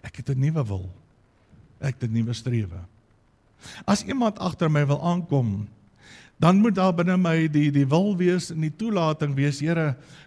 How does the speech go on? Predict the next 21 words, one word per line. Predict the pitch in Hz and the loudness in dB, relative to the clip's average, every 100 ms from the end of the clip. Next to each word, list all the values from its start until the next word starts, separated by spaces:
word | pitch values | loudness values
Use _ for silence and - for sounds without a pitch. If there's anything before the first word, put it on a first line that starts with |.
| - | -2
kom | 196 | 0
vernuwe | 190 180 151 143 175 214 | 2 0 0 2 2 0
my, | 151 143 | 0 -2
kom | - 156 | -2 -4
verander | 151 160 165 202 220 190 | -2 -4 -2 0 2 2
my | 143 135 | 0 0
in | 139 143 | 2 2
die | 185 | 2
diepste | 143 196 - 208 | 0 -2 -4 -10
van | - 170 | -6 -4
my | 151 117 | -2 0
wese." | 117 110 - 110 107 _ _ _ _ _ _ _ _ _ _ _ _ _ _ _ _ _ _ | 0 -2 -4 -10 -12 _ _ _ _ _ _ _ _ _ _ _ _ _ _ _ _ _ _
Ek | 175 - | -4 -4
gee | 123 202 190 147 | -8 -4 -2 0
die | 117 120 | 2 0
reg | 104 127 123 - - - _ _ _ _ _ _ _ _ _ _ - | 2 -2 -4 -10 -20 -20 _ _ _ _ _ _ _ _ _ _ -8
tot | 139 131 | -6 -2
myself | 120 101 110 101 92 | -2 -2 -4 -6 -6
aan | 98 | -8
U | 95 | -8
op. | 98 92 - | -10 -12 -18